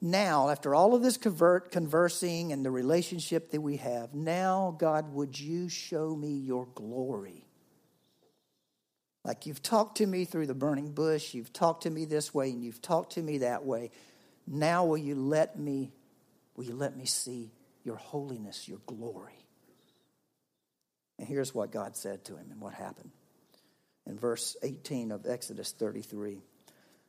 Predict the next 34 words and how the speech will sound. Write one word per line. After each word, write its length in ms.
"I 120
will 180
cause 520
all 260
my 200
goodness," 600
don't 220
you 60
like 220
that 160
as 160
a 60
definition 580
for, 280
for 160
glory? 480
Goodness. 540
God's 380
glory 500
is 120
his 180
goodness. 560
"I 100
will 140
cause 380
all 200
my 200
goodness 760
to 100
pass 520
in 160
front 380
of 140
you, 220